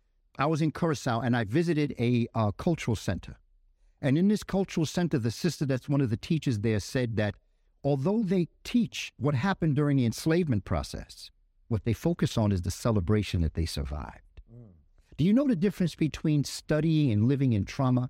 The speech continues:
Speaker 1: and studying and living in overcoming trauma?
Speaker 2: Mm.
Speaker 1: It gives you the ability that tells you you can do anything you wanna do.
Speaker 2: Right.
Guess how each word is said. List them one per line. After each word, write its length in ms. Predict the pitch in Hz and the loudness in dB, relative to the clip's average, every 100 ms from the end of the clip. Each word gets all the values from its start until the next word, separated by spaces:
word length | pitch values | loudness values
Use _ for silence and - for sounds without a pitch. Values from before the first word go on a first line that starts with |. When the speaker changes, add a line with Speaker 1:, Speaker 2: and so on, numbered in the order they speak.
| _ _ - | _ _ -2
Speaker 1:
and 160 | 104 98 | 0 0
studying 720 | - - 127 123 120 120 120 - _ _ 107 | -4 0 2 2 2 2 0 -6 _ _ 0
and 160 | 98 | 2
living 340 | 107 110 113 - | 4 4 2 2
in 160 | 95 | 0
overcoming 600 | - 104 - - 127 113 110 | 2 0 -2 -2 2 2 2
trauma? 400 | 120 113 123 - | 0 0 0 -2
Speaker 2:
Mm. 300 | 98 95 78 - _ _ _ _ _ _ - | 0 0 -2 -6 _ _ _ _ _ _ -4
Speaker 1:
It 100 | 127 | 0
gives 240 | 214 185 | 0 2
you 80 | 185 | 2
the 80 | 170 | 2
ability 460 | 147 180 170 180 | 2 0 2 0
that 160 | 160 147 _ _ | 0 -2 _ _
tells 280 | 170 180 165 | -2 0 0
you 80 | 175 | 0
you 140 | - - | -2 -4
can 120 | 233 | -2
do 160 | 202 120 | 0 0
anything 360 | 123 - 127 | 0 0 -2
you 80 | 135 - _ | -4 -12 _
wanna 100 | - | -8
do. 80 | 98 | 0
Speaker 2:
Right. 240 | 107 101 | 2 2